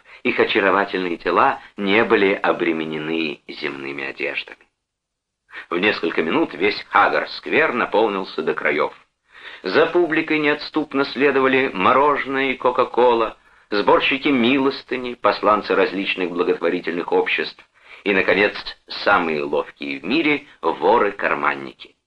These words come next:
Прозвучал национальный гимн, после чего диктор попросил тишины. "Речь идет о сбережении миллионов долларов".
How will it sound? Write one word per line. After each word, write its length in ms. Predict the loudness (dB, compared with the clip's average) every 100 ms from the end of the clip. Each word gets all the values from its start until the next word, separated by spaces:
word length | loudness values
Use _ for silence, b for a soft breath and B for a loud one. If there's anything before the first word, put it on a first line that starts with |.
| _ _ _ _ _
Прозвучал 720 | 0 2 2 2 4 2 0
национальный 800 | -2 -2 0 0 -2 -2 -6 -10
гимн, 500 | -6 -2 0 0 -4 B B _
после 320 | 0 2 -2
чего 220 | 0 0
диктор 480 | 2 0 -2 0 0
попросил 600 | 0 -2 2 0 2 -2
тишины. 500 | -2 -2 -2 -4 -8 b b b b
"Речь 440 | -2 2 4 4
идет 540 | 2 4 4 2 -2 -20 _
о 140 | 2
сбережении 880 | 2 2 2 4 4 4 4 2 2
миллионов 600 | 2 4 6 6 2 2
долларов". 560 | 6 6 6 4 2